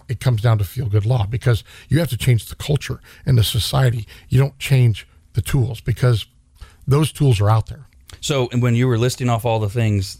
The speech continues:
Speaker 2: that have got us wrapped up, you know, social media, the internet, maybe the media, uh,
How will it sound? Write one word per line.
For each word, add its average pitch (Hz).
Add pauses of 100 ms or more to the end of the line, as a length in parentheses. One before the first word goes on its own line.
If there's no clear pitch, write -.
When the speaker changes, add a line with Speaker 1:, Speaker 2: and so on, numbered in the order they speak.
Speaker 2:
that 101
have 95
got 101
us 98
wrapped 101
up, 98
you 101
know, 92
social 101
media, 98
the 92
internet, 95
maybe 95
the 95
media, 95 (460)
uh, 87